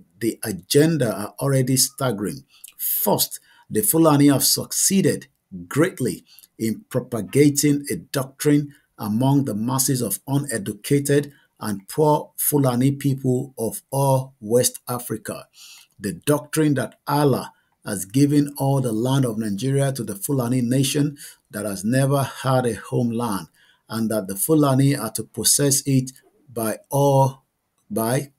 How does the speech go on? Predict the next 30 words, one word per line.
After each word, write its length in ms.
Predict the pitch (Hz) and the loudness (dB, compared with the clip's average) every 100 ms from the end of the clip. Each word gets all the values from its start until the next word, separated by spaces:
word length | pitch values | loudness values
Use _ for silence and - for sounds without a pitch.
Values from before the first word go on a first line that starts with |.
| - | -4
conquest. 680 | 135 120 - 104 - - _ _ - - - _ - | -2 0 -2 -4 -6 -12 _ _ -20 -20 -20 _ 0
Hundreds 500 | 147 156 143 151 139 | 4 4 4 4 2
of 120 | 120 | 0
thousands 520 | - - 139 135 139 | -2 -2 0 2 2
of 140 | 123 - | 0 -2
Fulani 460 | - 135 123 131 | -2 0 2 0
from 300 | 131 120 110 | 0 -2 -2
most 340 | 113 139 139 - _ _ - | 0 0 -2 -8 _ _ -4
countries 440 | 131 123 139 123 | -2 0 0 -2
of 220 | 104 - | -4 -4
West 300 | 104 131 135 - | -2 -2 -2 -4
Africa, 580 | 139 139 135 139 135 135 _ _ _ - | -4 -4 -4 -2 -4 -6 _ _ _ -2
influenced 800 | 208 233 214 - 123 92 78 - _ | 2 2 0 -6 -4 -4 -6 -12 _
by 200 | - 110 | -4 -2
this 180 | 104 151 | 2 2
propaganda, 960 | 139 127 131 110 95 139 170 127 101 104 _ _ - | 2 -4 -4 -4 0 0 0 -2 -4 -8 _ _ -8
have 160 | 107 101 | -6 -2
relocated 640 | 113 110 - 135 139 131 | 0 0 0 0 0 0
to 80 | 110 | -2
Nigeria 580 | 107 98 120 123 127 | -2 -4 -2 0 0
to 140 | 120 107 | 0 -6
partake 680 | - 110 - - 170 139 - | -8 -10 -4 0 0 0 -4
in 120 | 127 107 | -2 -2
the 120 | 107 - | -4 -6
conquest 600 | - 175 - 110 78 - _ - - - | -6 -6 -4 -4 -4 -10 _ -20 -20 -6
and 200 | 110 98 80 | -4 -4 -2
violent 460 | 127 143 143 139 139 | 0 4 4 2 0
possession 640 | 120 117 127 - 131 123 | -2 -2 0 0 0 0
of 160 | 110 | -4
Nigeria. 640 | 104 101 95 117 110 80 | -4 -4 -2 0 0 -2